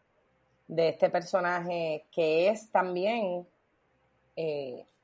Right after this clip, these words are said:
donde, o sea, es-,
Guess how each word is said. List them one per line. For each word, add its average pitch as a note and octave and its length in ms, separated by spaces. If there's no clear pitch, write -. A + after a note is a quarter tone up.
donde, D#3 1200
o - 80
sea, - 200
es-, G3 160